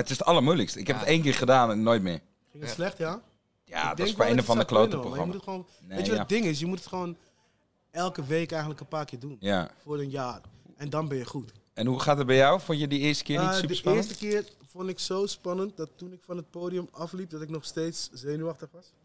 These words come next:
Speaker 3: Dat is echt
Speaker 1: Ja,
Speaker 3: crazy.
Speaker 1: ja.
Speaker 3: En ook al gaan mensen lachen, die zenuwen gaan gewoon niet weg. Dus dat is heel lijp. Maar nu ben ik dus steeds,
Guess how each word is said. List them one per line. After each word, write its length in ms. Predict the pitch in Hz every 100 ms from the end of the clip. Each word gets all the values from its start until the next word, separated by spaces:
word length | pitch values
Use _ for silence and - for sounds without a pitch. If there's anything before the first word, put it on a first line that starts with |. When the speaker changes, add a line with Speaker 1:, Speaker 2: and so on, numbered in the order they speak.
| _ _ _
Speaker 3:
Dat 420 | - - - 123
is 20 |
echt 100 | -
Speaker 1:
Ja, 60 | -
Speaker 3:
crazy. 280 | 120 98 101
Speaker 1:
ja. 60 | -
Speaker 3:
En 160 | 135
ook 240 | 175 214 220
al 120 | 190
gaan 260 | 190 185
mensen 280 | 180 175 160
lachen, 340 | 156 165 233 269 _ _ _ _ _ 139
die 200 | 151 160
zenuwen 420 | 131 160 190 175
gaan 160 | 143 165
gewoon 220 | 156 147
niet 180 | 156 135
weg. 240 | 139 175 -
Dus 100 | 135
dat 100 | 147
is 60 | -
heel 140 | 147
lijp. 260 | 143 139 165
Maar 140 | 151 151
nu 140 | 165
ben 160 | 160 160
ik 80 | 151
dus 120 | 156
steeds, 340 | 165 160 147